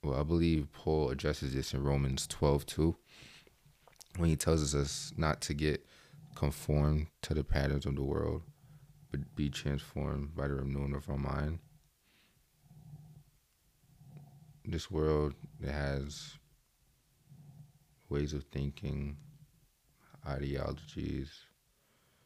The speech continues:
habits that they just go by, and these are one of those habits that you go to college,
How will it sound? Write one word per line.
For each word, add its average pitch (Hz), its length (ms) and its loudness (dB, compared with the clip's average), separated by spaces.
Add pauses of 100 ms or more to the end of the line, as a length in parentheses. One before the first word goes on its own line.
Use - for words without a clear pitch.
(1500)
habits - 800 2 (1700)
that 67 140 -4
they 69 100 4
just 69 280 0
go 78 220 2
by, 73 400 0 (340)
and - 380 -6 (160)
these 71 240 2
are 71 300 2 (400)
one 67 200 0
of 65 100 2
those 67 160 -2
habits 73 540 -6 (320)
that - 200 -8 (720)
you 80 220 -4
go 71 120 -2
to 71 80 -2
college, 82 600 -2